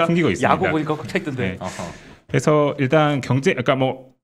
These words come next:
Speaker 1: 생활과, 생활 패턴이 다시 코로나 이전으로 많이 돌아와 있는데,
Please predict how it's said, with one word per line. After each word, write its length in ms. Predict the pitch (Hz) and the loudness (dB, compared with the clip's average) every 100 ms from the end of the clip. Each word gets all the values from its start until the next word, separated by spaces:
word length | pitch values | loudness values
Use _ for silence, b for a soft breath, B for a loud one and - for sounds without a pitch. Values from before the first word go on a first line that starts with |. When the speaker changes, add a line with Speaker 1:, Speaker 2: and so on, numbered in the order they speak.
| _ - | _ -16
Speaker 1:
생활과, 960 | - - 254 262 233 208 185 156 151 151 | -2 2 4 4 4 2 2 2 0 -2
생활 320 | - 233 240 | -2 0 0
패턴이 440 | 240 233 - 262 208 | 0 -2 0 0 2
다시 220 | 120 - | 0 -2
코로나 320 | - 262 233 | -2 2 2
이전으로 380 | 113 - 151 117 | 2 2 2 2
많이 200 | 98 113 | 0 0
돌아와 340 | 120 131 101 | 2 2 2
있는데, 460 | 87 87 101 117 | -2 -4 0 0